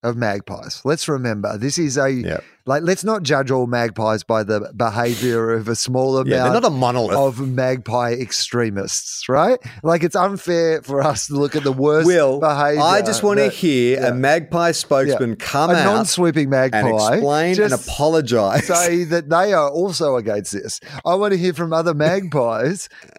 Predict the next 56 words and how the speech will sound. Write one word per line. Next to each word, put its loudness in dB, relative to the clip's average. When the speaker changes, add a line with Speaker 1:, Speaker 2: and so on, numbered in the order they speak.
Speaker 1:
also 0
speaking -6
out -4
against -8
the -6
actions -10
of -8
these -4
swooping -4
magpies. -8
Speaker 2:
Vi-, 2
Will, 0
violence 2
Speaker 1:
Yeah. 0
Speaker 2:
is -2
inherent 0
to 0
magpies' 0
Speaker 1:
Oh, 2
you 2
Speaker 2:
culture. 0
Speaker 1:
think -2
that's -2
what 0
it 0
is, 2
Speaker 2:
I 0
mean, 2
Speaker 1:
right? 2
Speaker 2:
it, -6
Speaker 1:
Well, 2
how 4
Speaker 2:
it 2
Speaker 1:
do 4
you 4
Speaker 2:
is, 0
it 2
is, 4
Speaker 1:
explain, 2
Speaker 2:
it 2
is 0
taught 2
Speaker 1:
how 4
Speaker 2:
to 2
Speaker 1:
do -2
you 4
Speaker 2:
them. -2
Speaker 1:
explain -2
the 2
ninety 0
percent -4
of -6
them -2
who 0
don't -2
swoop -6